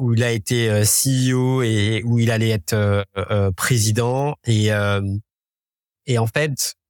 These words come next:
à, à, à un moment de sa vie, donc, euh,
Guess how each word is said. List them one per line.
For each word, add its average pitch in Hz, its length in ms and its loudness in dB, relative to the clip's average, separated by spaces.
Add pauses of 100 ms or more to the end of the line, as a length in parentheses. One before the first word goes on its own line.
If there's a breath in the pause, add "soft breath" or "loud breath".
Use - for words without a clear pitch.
(800)
à, 113 540 0
à, - 520 -4
à 117 40 2
un 117 60 2
moment 139 240 0
de 135 60 -2
sa 127 160 0
vie, 139 260 2
donc, 120 240 -2
euh, 107 160 0